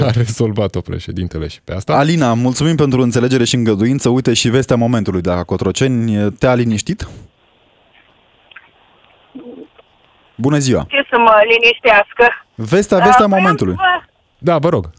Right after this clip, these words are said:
Speaker 3: vroiam să, vroiam să vă răspund la întrebarea pe care dumneavoastră ați pus-o la începutul emisiunii.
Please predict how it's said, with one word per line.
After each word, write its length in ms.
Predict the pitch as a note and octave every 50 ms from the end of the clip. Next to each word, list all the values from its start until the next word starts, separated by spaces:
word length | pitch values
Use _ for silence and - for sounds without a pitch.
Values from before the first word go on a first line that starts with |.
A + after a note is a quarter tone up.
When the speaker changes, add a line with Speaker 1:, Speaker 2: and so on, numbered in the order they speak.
| -
Speaker 3:
vroiam 320 | B3 B3+ B3+ C4 C4+ D4+ D#4+ D#4 - -
să, 60 | D#4+ C#4+ - _ _ _ _ _ _ G#4
vroiam 260 | A4+ A3 A3 A3+ A#3+ C4+ -
să 40 | D4+ C4+ B3+
vă 60 | C4 B3 A#3+
răspund 340 | A3+ - _ - B3+ B3+ C4+ - A#3+ A3+
la 60 | A3+ A3+ A3+
întrebarea 500 | - A#3 A3 A3 G#3 A#3+ A#3 A#3 A3+ A3 - A3+
pe 60 | A3 -
care 160 | A3 G#3 G3+ G3+ F#3 G3
dumneavoastră 540 | G3+ G3+ G3 G3 G#3+ A3 A3+ - A3+ G#3+ G#3+ G#3 G#3 G3 - _ - - - - _ _ _ _ _ - - G#3
ați 120 | G#3 _ _ -
pus-o 340 | A#3 A3 - - A3 G#3+ G#3 G#3 G#3 G#3 G3+ F#3+ - - G#3+
la 60 | G3 G3+
începutul 480 | G3+ G#3+ G#3 - G#3+ G#3+ - - G3+ G3 G3 G3+ G3+
emisiunii. 580 | G3 G3+ G3 - - G#3 F#3 F3+ E3+ D#3+ D#3